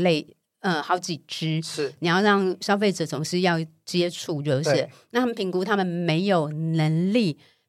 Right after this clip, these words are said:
Speaker 1: 提供符合狗的动物福利的空间，就是一家店里面，
Speaker 2: 是。
Speaker 1: 所以他们可能会卖小天竺鼠啊，或者是其他不同的小型动物，但他不会卖狗。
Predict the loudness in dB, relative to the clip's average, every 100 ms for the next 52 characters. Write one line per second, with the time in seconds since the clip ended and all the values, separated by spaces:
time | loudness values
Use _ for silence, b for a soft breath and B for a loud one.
0 | -8 -4 -2 2 2 0 -4 -6 -6 -4
1 | -2 0 -2 _ 0 2 2 -4 _ -2
2 | -2 4 4 4 0 -4 -4 0 -2 0
3 | 0 2 0 0 0 2 -2 -4 -2 -4
4 | -4 -4 -2 0 2 2 2 -2 b b
5 | b -2 0 2 0 -2 -2 -2 0 0
6 | 0 0 0 -2 -4 -4 0 -2 -2 -4
7 | -4 -4 -2 -2 0 0 0 -2 -2 -4
8 | -4 -4 -6 -4 -8 -6 -6 -4 0 0
9 | 0 -2 -4 -2 0 -2 B B -2 -2
10 | -4 -4 -2 -2 -4 -6 -8 -8